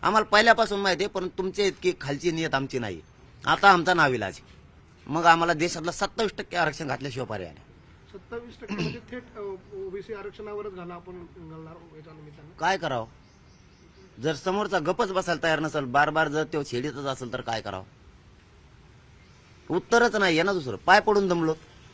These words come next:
Speaker 1: विनंत्या करून दमलो, मग आता दुसरा पर्याय काय?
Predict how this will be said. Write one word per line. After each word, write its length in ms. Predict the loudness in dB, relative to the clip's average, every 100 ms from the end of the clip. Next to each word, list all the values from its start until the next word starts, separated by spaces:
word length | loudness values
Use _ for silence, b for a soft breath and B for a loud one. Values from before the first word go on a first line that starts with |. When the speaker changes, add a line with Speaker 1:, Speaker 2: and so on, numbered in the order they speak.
| -20 -18 -2
Speaker 1:
विनंत्या 420 | 2 2 2 2
करून 220 | 2 2
दमलो, 280 | 2 2 0 -4 -16 -20 -20 -20 -20 -20 -16 -4
मग 180 | 2 4
आता 200 | 4 2
दुसरा 260 | 2 2
पर्याय 400 | 4 6 8 6
काय? 140 | 4